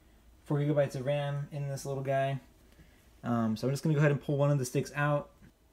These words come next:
All right, now once you're here at this step, all you have to do is just push these two little, um, tab things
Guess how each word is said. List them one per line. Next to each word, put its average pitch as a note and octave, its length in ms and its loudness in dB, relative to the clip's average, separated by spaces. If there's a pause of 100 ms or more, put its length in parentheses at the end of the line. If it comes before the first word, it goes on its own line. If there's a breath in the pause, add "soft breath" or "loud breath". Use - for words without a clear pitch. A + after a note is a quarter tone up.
(320)
All - 60 -8
right, A2+ 140 -6
now C#3+ 160 -6
once E3+ 180 -6
you're D#3+ 80 -2
here D#3+ 80 0
at D#3 80 -10
this D#3 140 -4
step, F3 260 -6
all C3+ 100 -6
you C#3 100 -4
have C#3+ 160 -8
to C#3+ 60 -6
do D#3+ 180 6
is C3+ 40 2
just A2+ 180 -6
push D3 200 -2
these C3+ 160 -4
two D3 260 -4
little, C3+ 300 -4 (240)
um, A#2+ 320 -2 (100)
tab D3 340 -6
things C3+ 420 -2